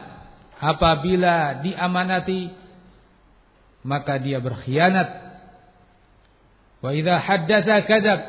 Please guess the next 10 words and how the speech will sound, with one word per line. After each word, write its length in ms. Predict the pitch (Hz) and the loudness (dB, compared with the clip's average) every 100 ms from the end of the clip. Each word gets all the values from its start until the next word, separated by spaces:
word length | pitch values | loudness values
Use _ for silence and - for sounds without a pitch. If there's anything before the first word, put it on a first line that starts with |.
| - - - - - | -14 -20 -20 -20 -6
Apabila 640 | 143 - 147 135 156 143 | -4 -2 -2 0 0 0
berbicara, 920 | 135 127 139 143 135 131 117 - - 123 | 0 -2 -4 -2 -2 -4 -6 -12 -14 -8
dia 200 | 131 123 | -6 -4
berdusta. 680 | 120 120 139 - 127 110 - - - _ _ _ _ _ _ _ _ _ _ _ _ _ | -6 -6 -8 -6 -8 -8 -12 -20 -20 _ _ _ _ _ _ _ _ _ _ _ _ _
Wa 120 | 127 160 | -4 0
idza 200 | 170 190 | 0 0
ahada 840 | 175 214 214 202 220 226 208 160 | 2 2 4 4 4 4 4 2
ghadara. 540 | 156 247 240 214 180 131 - - - - - _ _ _ - | 4 4 6 4 2 -2 -8 -18 -20 -20 -20 _ _ _ -4
Apabila 680 | 180 175 180 165 202 196 175 | 0 2 2 2 2 2 2
berjanji, 1040 | 170 156 175 185 170 160 170 151 123 110 | 0 -2 0 0 0 0 -2 -2 -4 -8